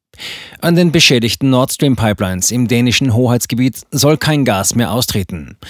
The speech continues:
Schweden sieht lediglich einen Rückgang des austretenden Gases.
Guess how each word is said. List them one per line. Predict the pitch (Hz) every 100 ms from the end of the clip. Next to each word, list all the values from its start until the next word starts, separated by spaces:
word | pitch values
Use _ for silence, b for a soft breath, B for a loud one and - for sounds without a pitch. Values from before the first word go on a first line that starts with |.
| B B
Schweden | - 135 123 131
sieht | 156 143
lediglich | 156 151 143 151 -
einen | 165 165
Rückgang | 139 156 - 98 98
des | 104
austretenden | 95 107 - 120 113 113 113 107
Gases. | 82 87 82 - -